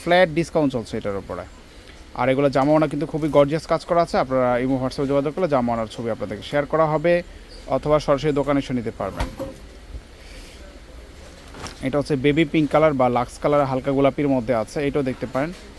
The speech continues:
অসম্ভব সুন্দর কালারটা কিন্তু, একেবারে লাইট ওয়েট কালার। সবাই কিন্তু এই কালারগুলো পরতে পারবেন।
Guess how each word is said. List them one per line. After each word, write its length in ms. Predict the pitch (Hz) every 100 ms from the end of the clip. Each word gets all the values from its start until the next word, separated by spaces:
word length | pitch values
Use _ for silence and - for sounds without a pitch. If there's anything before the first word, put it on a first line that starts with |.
| -
অসম্ভব 580 | - 143 - 175 175 180 - -
সুন্দর 280 | 135 139
কালারটা 340 | 131 113 110 123
কিন্তু, 320 | 123 120 202 - - - - - -
একেবারে 680 | 139 - 165 165 127 139 147
লাইট 320 | 135 151 147
ওয়েট 140 | 175 -
কালার। 240 | 139 160 185 -
সবাই 300 | 170 160 185
কিন্তু 260 | 170 185 165
এই 40 |
কালারগুলো 340 | 139 117 110 107
পরতে 260 | 110 - 98
পারবেন। 320 | 110 104 147